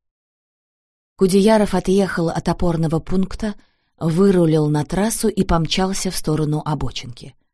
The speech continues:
Увидел выходящую из синего магазина немолодую цыганку,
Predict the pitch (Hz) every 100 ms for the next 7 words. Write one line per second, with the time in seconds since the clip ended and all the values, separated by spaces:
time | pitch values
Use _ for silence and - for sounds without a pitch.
0 | _ _ _ _ 180 196 190 180 170 180
1 | 175 175 165 - 156 - 160 151 151 147
2 | 151 208 208 175 160 156 170 185 - 170
3 | 135 101 -